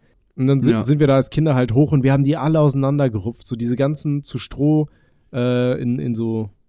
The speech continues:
Speaker 1: Ballen halt, äh, gefertigte Strohdinger, sind wir überall rum, haben diese Strohdinger auseinandergerupft und so weiter und haben uns damit beworfen. Wir haben so Ärger bekommen am Ende vom Bauern.
Speaker 2: <laughs> Ja, man,
Speaker 1: Also
Speaker 2: safe.
Speaker 1: verdient auch
Speaker 2: Ja.
Speaker 1: so, weißt du?
Speaker 2: Ja, ja, klar. Das können die auch nicht mehr nutzen dann, ne? Wird das nicht dann irgendwie schlecht oder so?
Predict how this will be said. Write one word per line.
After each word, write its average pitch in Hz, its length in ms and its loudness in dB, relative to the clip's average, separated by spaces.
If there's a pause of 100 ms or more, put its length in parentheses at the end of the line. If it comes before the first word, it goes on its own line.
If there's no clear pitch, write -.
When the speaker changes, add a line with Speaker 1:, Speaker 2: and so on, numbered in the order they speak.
(120)
Speaker 1:
Ballen 127 400 0
halt, 120 260 -4
äh, 131 120 -6
gefertigte 117 520 -6
Strohdinger, 127 560 -2
sind 127 180 -2
wir 143 80 0
überall 147 280 0
rum, 147 220 2
haben 139 140 -2
diese 127 180 -2
Strohdinger 147 520 -2
auseinandergerupft 135 800 -2
und 135 160 -6
so 123 100 -4
weiter 131 200 -2
und 131 100 -4
haben 135 140 -2
uns 131 100 -6
damit 131 220 -4
beworfen. 123 420 -2
Wir 120 80 -2
haben 123 120 0
so 131 200 2
Ärger 147 320 -2
bekommen 123 300 -6
am 120 100 -6
Ende 123 160 -6
vom 120 200 -6
Bauern. 123 260 2
Speaker 2:
<laughs> 98 100 2
Ja, 120 40 0
man, 107 100 0
Speaker 1:
Also 135 160 4
Speaker 2:
safe. 113 180 2
Speaker 1:
verdient 175 340 2
auch 120 180 0
Speaker 2:
Ja. 113 100 2
Speaker 1:
so, 110 220 2
weißt 107 240 0
du? 156 200 2
Speaker 2:
Ja, 120 200 0
ja, 117 200 -2
klar. 113 280 -2
Das 110 180 -4
können 147 140 0
die 147 40 0
auch 139 60 0
nicht 131 100 -2
mehr 127 120 2
nutzen 139 260 -2
dann, 104 160 0
ne? 120 100 -2
Wird 117 140 -2
das 120 100 -6
nicht 123 140 -4
dann 117 80 -2
irgendwie 113 180 -2
schlecht 123 360 -4
oder 190 180 -4
so? 190 180 -4